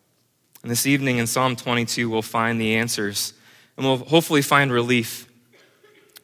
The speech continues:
looking at the sufferings of David, his feelings, his circumstances. And we'll find that David feels forgotten by God.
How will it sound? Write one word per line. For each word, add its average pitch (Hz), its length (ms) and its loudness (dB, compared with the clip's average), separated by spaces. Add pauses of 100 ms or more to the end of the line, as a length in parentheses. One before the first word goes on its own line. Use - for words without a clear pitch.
looking 147 300 4
at 135 140 4
the 123 80 0
sufferings 127 640 2
of 110 180 -6
David, 113 420 2 (420)
his - 200 -2
feelings, 143 500 2
his 123 160 -6
circumstances. 117 1080 -4 (1200)
And 123 80 -4
we'll 117 80 2
find 120 360 4
that 113 120 0
David 123 280 2
feels 127 520 -2 (180)
forgotten 139 720 6
by 123 180 8
God. 113 400 4